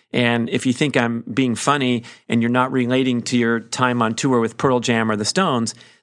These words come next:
that rock and roll lifestyle is the exact same thing that the prim and proper endurance athlete on the fancy bike with their elbows in the drops is doing to their bodies. It's an overstimulation, a chronic overstimulation of the stress response.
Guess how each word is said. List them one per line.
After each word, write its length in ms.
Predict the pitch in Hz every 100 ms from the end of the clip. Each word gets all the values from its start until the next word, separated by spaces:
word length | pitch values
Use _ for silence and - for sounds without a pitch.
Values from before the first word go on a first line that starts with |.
| -
that 220 | 139 -
rock 260 | 127 156
and 140 | 151 143
roll 160 | 143
lifestyle 460 | 123 135 - 123 117
is 220 | - 110
the 100 | 131
exact 640 | 117 104 110 147 165 - -
same 320 | 151 139 127
thing 400 | - 139 123 120 - -
that 140 | - 165
the 80 | 160
prim 240 | 160 139
and 120 | 123
proper 380 | 123 131 131 123
endurance 460 | 127 123 123 120 127
athlete 500 | 120 - 123 117 - - -
on 140 | 120
the 60 | 113
fancy 380 | - 123 117 120
bike 320 | 117 117 117
with 120 | 120
their 160 | 123 -
elbows 340 | 123 117 113
in 80 | 123
the 80 | 113
drops 480 | 123 117 110 - - - _
is 160 | 123 104
doing 320 | 127 131 113
to 100 | 113
their 140 | 117
bodies. 460 | 104 110 107 98 120
It's 140 | -
an 100 | 120 -
overstimulation, 1080 | 123 123 139 - 135 139 131 120 113 120 117
a 100 | 113
chronic 600 | - 131 131 160 - -
overstimulation 1120 | 127 123 123 - 123 120 110 113 107 120 117
of 140 | 110 98
the 80 |
stress 380 | 113 - 123 -
response. 520 | 127 - 120 95 -